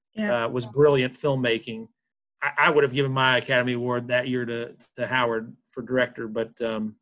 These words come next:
Speaker 1: He wasn't even nominated.
Speaker 2: He was not. He was snubbed.
Speaker 1: Mm.
Speaker 2: Uh, the D G A got it right, though, the Directors Guild of America, and, and they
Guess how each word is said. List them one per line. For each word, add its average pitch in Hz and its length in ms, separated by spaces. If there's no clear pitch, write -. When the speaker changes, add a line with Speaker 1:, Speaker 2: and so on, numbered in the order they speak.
Speaker 1:
He 247 140
wasn't 311 340
even 202 220
nominated. 202 800
Speaker 2:
He 139 100
was 127 220
not. 135 420
He 135 100
was 127 180
snubbed. 113 520
Speaker 1:
Mm. 180 420
Speaker 2:
Uh, 127 180
the 156 80
D 196 220
G 185 180
A 233 100
got 175 200
it 120 60
right, 120 160
though, 123 140
the 135 100
Directors 135 380
Guild 123 180
of 113 100
America, 113 360
and, 120 300
and 120 160
they 113 320